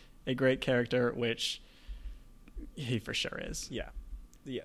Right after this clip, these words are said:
Speaker 2: Th-, okay.
Speaker 1: Then Raoden's allowed to be a
Speaker 2: Right.
Speaker 1: good
Speaker 2: We're gonna
Speaker 1: character.
Speaker 2: take that not bold stance here on this podcast that Aragorn is cool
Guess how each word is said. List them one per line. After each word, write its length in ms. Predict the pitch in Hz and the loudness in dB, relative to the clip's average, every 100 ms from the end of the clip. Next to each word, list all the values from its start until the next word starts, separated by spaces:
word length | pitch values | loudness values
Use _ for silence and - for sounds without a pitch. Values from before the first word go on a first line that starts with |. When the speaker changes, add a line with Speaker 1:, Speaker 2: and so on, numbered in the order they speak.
| 151 | -2
Speaker 2:
Th-, 120 | 196 | 0
okay. 160 | - 127 | 4 6
Speaker 1:
Then 100 | 123 | 8
Raoden's 340 | 117 113 - | 8 4 2
allowed 240 | 69 98 - | 0 -2 -2
to 60 | |
be 80 | 131 | 2
a 40 | |
Speaker 2:
Right. 160 | 123 - | 2 2
Speaker 1:
good 60 | 143 | 4
Speaker 2:
We're 60 | 165 | 6
gonna 140 | 185 | 6
Speaker 1:
character. 100 | 180 | 4
Speaker 2:
take 160 | 160 139 | 2 6
that 300 | 131 127 143 | 8 8 4
not 500 | 120 117 117 143 117 | 2 4 4 2 6
bold 360 | 127 127 131 | 8 8 6
stance 480 | - - 139 139 135 | 2 2 2 2 2
here 200 | - 139 139 | 2 6 6
on 80 | |
this 160 | 139 135 | 4 0
podcast 720 | - 135 135 139 127 127 - | 4 4 4 4 4 4 2
that 200 | 120 113 | 2 4
Aragorn 420 | 117 117 113 110 | 4 2 2 0
is 140 | 104 - | -2 -4
cool 500 | - 104 98 95 98 | -4 -4 -2 -2 -4